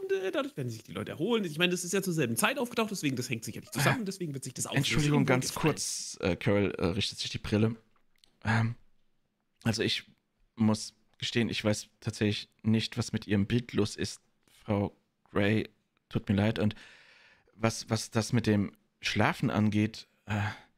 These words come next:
Speaker 2: damit habe ich nichts zu tun.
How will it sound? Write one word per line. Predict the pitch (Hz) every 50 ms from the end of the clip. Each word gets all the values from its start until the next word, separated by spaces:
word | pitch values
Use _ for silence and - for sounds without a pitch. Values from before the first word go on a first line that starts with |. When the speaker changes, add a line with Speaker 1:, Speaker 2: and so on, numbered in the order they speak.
| _ _ _ _ _ _ _ _ _ _ _ _ _ _ _ _ _ _ _ _ _ _ _
Speaker 2:
damit | - - 107 104 107 - -
habe | 110 110
ich | 101 -
nichts | - 98 - -
zu | - -
tun. | - - - 165 156 113 95 92 104